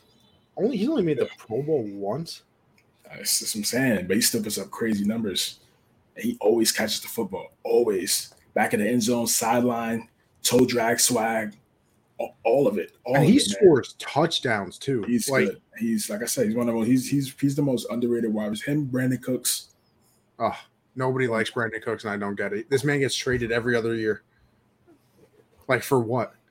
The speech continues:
Speaker 1: He's in a thou-, he's, he's a, he's a guaranteed thousand-yard receiver every year.
Speaker 2: Can't call it.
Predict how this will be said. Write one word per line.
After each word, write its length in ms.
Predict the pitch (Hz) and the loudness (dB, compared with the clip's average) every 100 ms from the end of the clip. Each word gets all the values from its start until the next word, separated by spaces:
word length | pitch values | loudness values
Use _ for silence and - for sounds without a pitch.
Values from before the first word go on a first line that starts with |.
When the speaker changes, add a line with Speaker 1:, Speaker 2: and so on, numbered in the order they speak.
| _ | _
Speaker 1:
He's 200 | 160 139 | 2 4
in 60 | 139 | 4
a 40 | |
thou-, 200 | - 143 | 2 2
he's, 240 | 139 170 156 | 6 4 4
he's 220 | 170 165 | 4 6
a, 180 | 165 165 _ _ | 4 2 _ _
he's 200 | - 170 | 0 6
a 60 | 160 | 6
guaranteed 840 | 131 120 156 165 170 160 170 139 | 4 4 6 6 4 2 0 0
thousand-yard 600 | - 139 143 151 143 135 | 0 2 2 2 2 0
receiver 440 | 123 120 123 110 - - | -2 -2 -4 -4 -8 -2
every 300 | 165 135 131 | 0 2 2
year. 180 | 120 107 _ _ _ _ _ _ - - _ _ _ _ _ - - - - - _ | 0 -4 _ _ _ _ _ _ -20 -20 _ _ _ _ _ -16 -14 -12 -16 -20 _
Speaker 2:
Can't 240 | - 95 - | -14 -12 -8
call 260 | 101 95 | -8 -6
it. 100 | - | -10